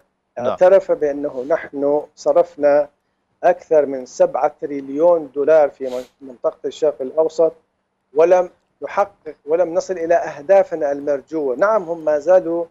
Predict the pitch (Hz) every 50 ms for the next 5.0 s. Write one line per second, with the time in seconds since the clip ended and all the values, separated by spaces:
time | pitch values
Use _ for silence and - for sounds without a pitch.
0 | _ _ _ _ _ _ _ _ _ 147 139 - - _ 160 151 156 196 226 233
1 | 202 160 160 143 139 135 131 135 139 139 143 131 - - 127 - _ 131 185 196
2 | 202 202 175 156 139 139 151 170 170 160 - 175 170 170 160 - _ _ _ _
3 | _ _ _ - 165 156 156 160 143 - 143 147 160 160 170 165 156 147 143 135
4 | 135 - - _ 147 139 156 147 139 120 110 - - 156 190 220 208 214 175 156